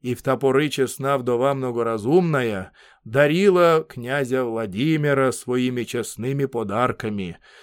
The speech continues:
сорок сороков чёрных соболей, второе сорок бурнастых лисиц. Ещё сверх того каменьи самоцветными.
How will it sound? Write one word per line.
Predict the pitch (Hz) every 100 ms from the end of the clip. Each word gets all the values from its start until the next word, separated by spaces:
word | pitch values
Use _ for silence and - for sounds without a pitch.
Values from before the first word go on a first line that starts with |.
| _
сорок | - - 139 131 120
сороков | - 139 143 131 131 120
чёрных | - 127 113 104 101
соболей, | - - 147 175 170 160 160 156 - - _ _
второе | - 139 143 151 160 147
сорок | - 135 135 127 110
бурнастых | 127 117 107 139 135 - 123 -
лисиц. | 113 - 104 107 - - _ _ _ _ -
Ещё | 113 127 - 131
сверх | - 147 190 -
того | 165 160
каменьи | 156 147 143 170 151 139
самоцветными. | - 139 131 - 107 107 127 - 101 98 90 85